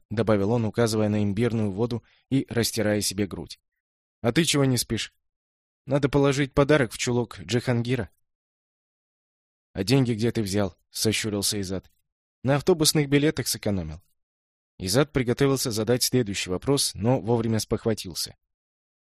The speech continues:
"Надо было предупредить маму, что ходишь пешком", смягчился отец. "Она так беспокоилась из-за того, что ты поздно возвращаешься из школы.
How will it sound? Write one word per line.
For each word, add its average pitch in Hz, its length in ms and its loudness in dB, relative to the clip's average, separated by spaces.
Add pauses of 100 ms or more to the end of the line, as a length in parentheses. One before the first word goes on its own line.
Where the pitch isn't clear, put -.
"Надо 104 220 0
было 120 160 2
предупредить 117 640 -2
маму, 123 240 0
что - 180 -6
ходишь 101 360 -4
пешком", 95 440 -6 (360)
смягчился 104 580 -2
отец. - 340 -10 (380)
"Она 110 220 0
так 123 200 -2
беспокоилась 127 680 0
из-за 101 180 -6
того, 117 240 0
что 110 160 -6
ты 110 120 -6
поздно 120 320 -2
возвращаешься 104 760 -4
из 92 80 -8
школы. 113 360 -4